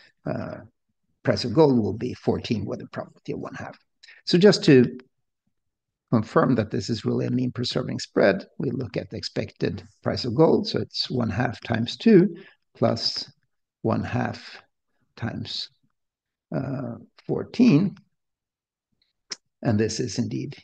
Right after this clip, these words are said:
equal to eight. Okay, but what about profits in this case? Okay, what are expected profits?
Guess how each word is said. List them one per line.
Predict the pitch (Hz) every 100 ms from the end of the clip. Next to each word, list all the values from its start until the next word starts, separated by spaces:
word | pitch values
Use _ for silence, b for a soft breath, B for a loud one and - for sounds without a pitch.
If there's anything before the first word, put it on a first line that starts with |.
| _
equal | - 151 - - -
to | - 123 _
eight. | - - - - _ _ -
Okay, | 247 370 - _ _ _ B B B -
but | 190
what | 226
about | 214 180 -
profits | 202 220 - - -
in | 98
this | -
case? | - - - - _ _ _ _
Okay, | - - - _ _ b b b -
what | 107 160
are | 156
expected | - 151 - 151 147 139 147
profits? | - - - - - -